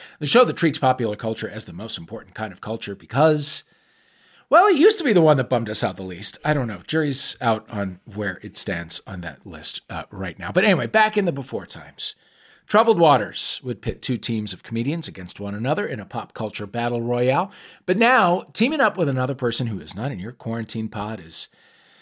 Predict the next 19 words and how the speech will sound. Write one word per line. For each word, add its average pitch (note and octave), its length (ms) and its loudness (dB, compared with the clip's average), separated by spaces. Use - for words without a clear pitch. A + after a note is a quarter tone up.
still A#2+ 340 -2
possibly A#2+ 520 -2
lethal, A#2+ 400 0
definitely C#3+ 680 2
more A2 220 -2
frowned G#2 320 -4
upon G2+ 300 -8
than F#2 120 -10
trying G2+ 260 -10
to G2+ 80 -10
put A3+ 300 -2
Elon D3+ 380 2
Musk C3+ 300 0
on A#2+ 100 -4
the A2 80 -6
board B2 340 0
of F#2 120 -10
Twitter. D#3+ 480 -2
No. - 240 -18